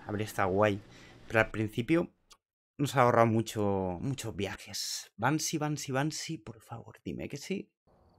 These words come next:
Bansi, doscientos cuarenta pavos. Muy bien.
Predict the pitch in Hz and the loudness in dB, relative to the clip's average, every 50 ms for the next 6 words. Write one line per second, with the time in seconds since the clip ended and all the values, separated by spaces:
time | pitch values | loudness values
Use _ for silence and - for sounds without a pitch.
0 | _ _ _ _ _ _ _ _ - 87 98 110 113 104 98 95 - - - 87 | _ _ _ _ _ _ _ _ -6 0 2 2 4 4 2 0 -2 -4 -6 -6
1 | 82 92 - - 123 113 113 120 - - 120 113 110 110 107 101 - - - 104 | -6 -6 -2 0 0 2 2 0 0 0 0 2 2 0 -2 -4 -6 -2 0 0
2 | 101 90 98 101 - - - - - - _ - - 90 90 85 _ 131 160 185 | 0 0 -2 -4 -6 -10 -12 -12 -14 -18 _ -18 -16 -16 -16 -10 _ 4 6 8
3 | 185 160 147 156 143 | 8 8 6 4 0